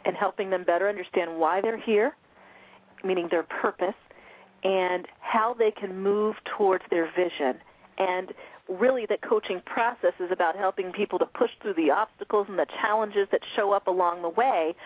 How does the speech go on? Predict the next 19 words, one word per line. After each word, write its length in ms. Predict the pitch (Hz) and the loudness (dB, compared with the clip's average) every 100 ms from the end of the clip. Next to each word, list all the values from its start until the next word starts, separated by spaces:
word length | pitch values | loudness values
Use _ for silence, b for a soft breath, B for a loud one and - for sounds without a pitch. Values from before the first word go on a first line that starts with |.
| B B B | B B B
because 160 | 233 262 | 0 2
a 60 | 277 | 4
lot 220 | 285 330 | 2 2
of 80 | 339 | 0
times, 200 | - 240 | -4 -4
you 40 | 262 | 0
know, 120 | 233 | 0
it's 100 | 240 | -2
really 280 | 240 285 330 | 0 4 4
not 320 | 247 226 226 | 2 2 0
just 160 | - 208 - | -2 -2 -2
about 320 | 202 196 185 | 0 0 0
whether 200 | 208 202 | 0 0
or 40 | |
not 200 | 196 185 | 0 0
we 100 | 196 | 0
know 140 | 196 175 | 0 2
the 100 | 160 - | 0 -2
steps 200 | - 220 | 0 -2